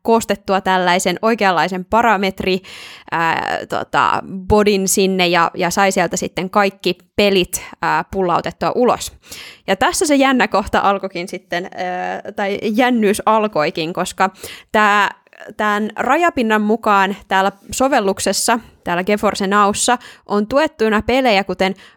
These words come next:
God of War, mikä ei oo siis missään nimessä sellainen peli, mikä olisi edes P C:llä mahdollista pelata, vaan on niinku PlayStation Exclusive, eli on vaan pleikkarille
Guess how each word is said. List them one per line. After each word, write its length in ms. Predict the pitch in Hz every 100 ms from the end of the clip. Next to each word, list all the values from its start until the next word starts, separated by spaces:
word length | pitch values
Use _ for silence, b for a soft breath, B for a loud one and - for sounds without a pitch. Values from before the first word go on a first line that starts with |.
| -
God 220 | 208 208
of 180 | 185 -
War, 380 | 180 196 254 339 -
mikä 260 | 190 185 190 -
ei 240 | 202 208
oo 100 | 202
siis 440 | - - 185 185 -
missään 400 | 196 196 - 196
nimessä 300 | 190 175 180
sellainen 540 | 185 170 175 175 175 180
peli, 260 | 208 196
mikä 280 | 170 170 156
olisi 260 | 151 170 165
edes 220 | 160 -
P 80 | 190 180
C:llä 280 | 180 170 165
mahdollista 440 | 170 175 165 185
pelata, 440 | - 247 214 185 - 175
vaan 240 | 160 160
on 160 | 165 165
niinku 320 | 165 170 180 180
PlayStation 580 | 175 175 180 185 190 -
Exclusive, 720 | - - 254 233 214 - -
eli 120 | 165
on 200 | 165 160
vaan 240 | 202 226
pleikkarille 540 | 214 175 - 175 175